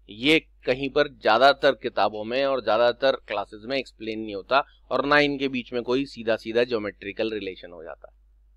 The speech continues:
अगर आपको ये जानना है कि ये एंगल theta यानी जितना भी होगा थर्टी सिक्सटी,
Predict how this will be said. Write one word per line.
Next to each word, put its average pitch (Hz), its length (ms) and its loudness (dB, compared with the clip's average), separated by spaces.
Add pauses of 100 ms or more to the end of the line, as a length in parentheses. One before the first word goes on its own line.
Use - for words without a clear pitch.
(600)
अगर 123 240 2
आपको 123 260 0
ये 135 120 0
जानना 117 380 -2
है 135 120 0
कि 139 120 -8
ये 123 220 -2
एंगल 127 280 -6 (100)
theta 110 380 -4
यानी 113 240 -2
जितना 120 320 -4
भी 120 120 -4
होगा 117 200 0
थर्टी 107 320 -8
सिक्सटी, 135 440 -14